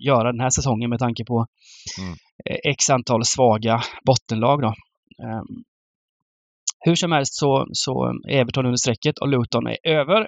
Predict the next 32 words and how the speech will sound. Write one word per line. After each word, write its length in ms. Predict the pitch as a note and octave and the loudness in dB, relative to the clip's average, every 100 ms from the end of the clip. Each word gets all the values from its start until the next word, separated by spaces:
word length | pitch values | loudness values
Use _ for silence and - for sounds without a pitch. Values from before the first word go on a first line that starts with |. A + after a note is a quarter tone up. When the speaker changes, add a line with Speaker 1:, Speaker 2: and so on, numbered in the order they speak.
| - | -4
Speaker 1:
med 80 | C3+ | -6
sina 200 | - D3 | 0 0
sex 300 | - C#3+ - | 2 0 0
poäng. 340 | D3 C#3+ E3+ F3+ - - - - - - | 4 4 4 -4 -14 -14 -12 -14 -10 0
Och 100 | F3 | 2
Luton 360 | G#3 E3 F#3 | 2 2 0
kämpar 540 | F#3 G3+ F3+ - F3 F3+ | 2 0 0 0 4 4
och 100 | D#3+ | 4
de, 240 | D#3+ D#3 | 2 0
och 140 | - D#3+ | 0 2
de 220 | D#3+ D3+ | 2 2
håller 300 | D3 D#3+ D#3+ | 2 2 2
på. 340 | D#3 D#3 F3 - - | 0 2 2 0 -4
Eh, 220 | C#3 C3+ A2 | 0 0 0
det, 80 | D3 D3+ | -4 -4
det 80 | - | -2
är 40 | D#3 | -2
svårt 300 | - A3+ F3 | 2 0 2
att 40 | |
vara 100 | F3+ | 2
missnöjd 460 | G#3 - - - - | 2 0 -2 -4 -4
liksom, 220 | - F#3 | -2 2
varken 240 | F#3+ F#3 D#3+ | 2 2 0
med 60 | |
resultaten 680 | E3+ - F#3 D#3 A2+ - F#3 | 0 0 4 4 4 0 -2
eller 140 | A3 | -2
med, 200 | G#3+ G3 | -2 -2
med 260 | - G3 F#3+ | 0 0 4
Lutons 460 | G3 C#3 C#3+ C#3 - - - | 2 2 0 0 0 -2 0
spel. 420 | C#3+ F3+ B2+ A#2+ A#2 _ _ - - - - D3+ | -2 2 2 0 -8 _ _ -14 -14 -14 -8 0
Men, 300 | D3+ C#3+ C#3 | 0 0 0
ehm, 300 | C#3+ C#3 | 2 2